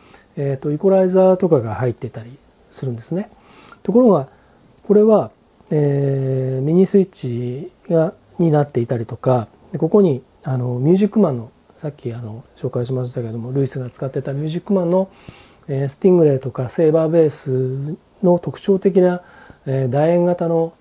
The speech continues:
ピックガード、ガードがついています。そして、ピックアップは、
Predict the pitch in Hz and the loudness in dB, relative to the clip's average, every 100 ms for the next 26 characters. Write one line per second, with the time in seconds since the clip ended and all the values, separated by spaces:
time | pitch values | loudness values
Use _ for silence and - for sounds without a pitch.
0 | _ 170 - 160 156 143 131 - 165 139 | _ -6 0 2 4 2 -4 -8 -4 -4
1 | 120 107 - _ _ - 143 - 120 - | -6 -12 -20 _ _ -12 -10 -10 -16 -20
2 | - - - 170 208 202 - - _ _ | -20 -18 -16 -4 -2 -2 -8 -20 _ _
3 | 175 - 220 220 156 160 165 | -10 -4 -4 -2 0 0 -2